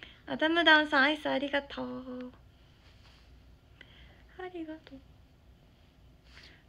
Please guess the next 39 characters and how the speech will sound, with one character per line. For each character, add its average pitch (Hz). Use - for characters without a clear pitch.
前 262
髪 294
伸 339
び 330
て 247
き -
て 247
る 233
な。 226
さ -
っ -
き -
か 254
ら 233
前 269
髪 302
に 285
な 294
ん 277
か -
ね、 220
こ 240
の 233
ゴ 247
ミ 311
が 262
つ -
い 226
て -
て 226
ね、 226
気 262
に 262
な 294
る 254
ん 247
だ 240
よ 240
ね。 233